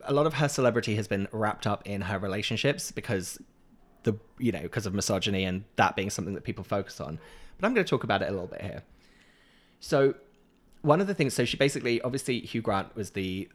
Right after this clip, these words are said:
thirteen-year relationship that she was in. Uh, sadly, she, so she was dating a businessman after Hugh Grant, and he's the father of her child, Steve Bing. He did actually originally say that, you know, denied the claims there was a paternity test, et cetera, et cetera.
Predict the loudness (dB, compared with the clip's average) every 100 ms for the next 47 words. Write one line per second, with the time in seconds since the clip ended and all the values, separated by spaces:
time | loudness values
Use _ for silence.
0 | -20 -2 0 0 0 2 0 0 -2 -4
1 | -4 -6 -6 -4 -2 -2 -4 -6 -10 -14
2 | -20 -20 -20 -8 -4 -2 -2 4 4 4
3 | 2 2 -4 -4 -2 0 2 2 2 2
4 | 0 -4 _ _ _ _ _ -4 -2 2
5 | 4 4 4 2 2 -2 0 -2 0 -2
6 | 0 0 0 -2 -2 0 -2 -4 -6 -4
7 | -2 -2 -6 -8 -8 -6 -4 -4 -4 0
8 | 0 0 -2 -4 -2 -2 -2 -4 -8 -4
9 | -2 0 -2 -2 -6 -2 -2 -2 0 0
10 | 0 -2 -6 -4 -4 -4 -8 -10 -8 -8
11 | -4 -2 0 -2 -2 0 0 -2 -6 -4
12 | -2 -2 -2 -2 0 0 -4 -16 -20 -20
13 | -20 -20 -2 0 0 -2 -2 -2 -2 -2